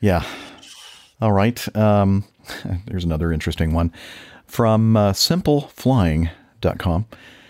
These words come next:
Uh, the, uh, Robert from, uh, Mayretta sent this, uh, to us. He says, "Happy holidays, crew. Mom is making me wait to break out the Jack Daniels."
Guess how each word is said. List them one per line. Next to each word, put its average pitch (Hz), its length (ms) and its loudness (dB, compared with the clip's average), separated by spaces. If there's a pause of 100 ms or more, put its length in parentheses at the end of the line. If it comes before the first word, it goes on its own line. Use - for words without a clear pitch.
(420)
Uh, 87 280 0
the, 87 260 -2
uh, - 20 -4
Robert 98 500 2
from, 87 380 0
uh, 82 240 0
Mayretta 87 540 2 (100)
sent 87 260 -2
this, - 300 -4
uh, 78 220 -6
to 87 160 -2
us. - 200 -4 (580)
He 92 60 -6
says, 90 180 -6
"Happy 110 240 0
holidays, 104 640 2
crew. 127 380 0
Mom 107 280 2
is 98 100 0
making 110 280 2
me 107 100 4
wait 110 320 2
to 107 100 -6
break 104 280 0
out 117 160 0
the 104 80 2
Jack 110 260 0
Daniels." 113 520 2